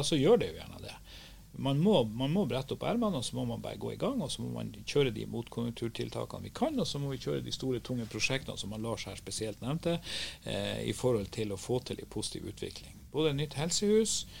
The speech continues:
eh, ny brannstasjon, eh, og skoler som vi trenger, eh, og, og, eh, det er viktig å få gjort,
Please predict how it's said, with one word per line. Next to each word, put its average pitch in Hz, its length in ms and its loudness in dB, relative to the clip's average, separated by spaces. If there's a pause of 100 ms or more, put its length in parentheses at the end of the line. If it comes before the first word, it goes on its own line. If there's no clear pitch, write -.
(240)
eh, 113 480 -2
ny 117 160 2
brannstasjon, 185 680 4 (480)
eh, - 160 -4
og 110 100 -2
skoler 175 480 4
som 170 160 0
vi 175 140 0
trenger, 190 420 2 (140)
eh, 131 400 -2
og, 64 400 2
og, 62 100 4 (140)
eh, 60 580 -4
det 190 140 6
er - 80 0
viktig - 180 -2
å - 80 -4
få 220 140 4
gjort, - 240 -10